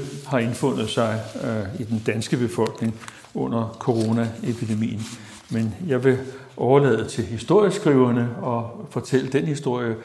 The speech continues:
men jeg er på den anden side meget, meget sikker på, at forfatterne også allerede er i gang med det. Vi har jo for eksempel allerede fået vores første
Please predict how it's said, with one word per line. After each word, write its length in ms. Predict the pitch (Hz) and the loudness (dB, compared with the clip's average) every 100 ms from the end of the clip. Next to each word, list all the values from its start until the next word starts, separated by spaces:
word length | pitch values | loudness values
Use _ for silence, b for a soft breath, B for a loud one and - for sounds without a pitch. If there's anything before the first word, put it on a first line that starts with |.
| B - | B -8
men 160 | 127 120 | -2 0
jeg 220 | 113 131 | 0 0
er 60 | |
på 120 | 113 117 | -4 -6
den 60 | |
anden 120 | 117 | -6
side 280 | 123 - 127 | -4 -4 -2
meget, 200 | 117 120 | 0 0
meget 180 | 117 107 | 0 -2
sikker 280 | - 127 135 | 0 2 2
på, 340 | - 120 - B B B - | 0 -2 -2 B B B -8
at 120 | 120 | -8
forfatterne 640 | - 123 - 117 127 120 110 113 | -4 -4 -2 0 0 0 -4 -6
også 300 | 123 110 - | -6 -4 -4
allerede 440 | 113 117 101 113 | -4 -2 -2 -2
er 200 | 120 104 101 | -4 -6 -8
i 40 | 151 | -6
gang 300 | - - 123 | -6 -6 -6
med 80 | |
det. 180 | 98 107 - - - _ - B B B B B B B _ - | -8 -10 -12 -20 -20 _ -20 B B B B B B B _ -6
Vi 60 | |
har 120 | 113 143 | -2 0
jo 180 | 123 135 - | 0 -4 -4
for 140 | - | -2
eksempel 340 | 139 - 120 110 | 0 -2 -2 0
allerede 360 | 123 110 107 | 0 0 0
fået 320 | - 117 120 | 0 -2 0
vores 180 | 113 101 | 0 -4
første 460 | - 110 110 - | -2 -4 -2 -2